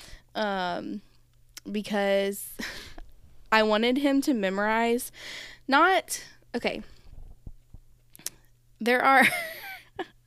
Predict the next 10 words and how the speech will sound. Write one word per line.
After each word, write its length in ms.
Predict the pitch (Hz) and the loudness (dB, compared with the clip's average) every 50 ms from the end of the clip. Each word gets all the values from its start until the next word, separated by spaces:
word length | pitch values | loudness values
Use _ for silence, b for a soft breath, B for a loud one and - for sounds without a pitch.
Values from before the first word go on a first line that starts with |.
| _ _ B B B B 285 247 B B B B B B _ _ - _ _ _ _ _ _ _ _ _ _ | _ _ B B B B -10 -10 B B B B B B _ _ -20 _ _ _ _ _ _ _ _ _ _
<laughs> 0 | |
um, 680 | 220 226 220 214 208 196 190 190 185 - - - 220 226 b b b - - _ _ - | 4 4 4 4 4 2 2 0 -2 -2 -4 -4 -6 -6 b b b -20 -20 _ _ 2
a 80 | 214 214 | 2 4
lot 240 | 220 214 208 208 233 | 4 4 4 4 4
of 120 | 247 262 | 2 0
times 560 | - - 226 220 220 226 233 233 233 247 - 226 | -2 -2 0 2 2 2 2 2 0 0 -2 -2
when 160 | 214 208 214 | -2 -2 -2
kids 300 | - 240 202 202 208 - | 0 0 0 0 0 0
are 80 | 220 | -2
memorizing 880 | 208 202 190 190 185 185 185 185 185 190 190 190 190 190 190 190 190 190 | 0 0 0 0 0 0 0 0 0 -2 -4 -4 -4 -4 -2 -4 -4 -6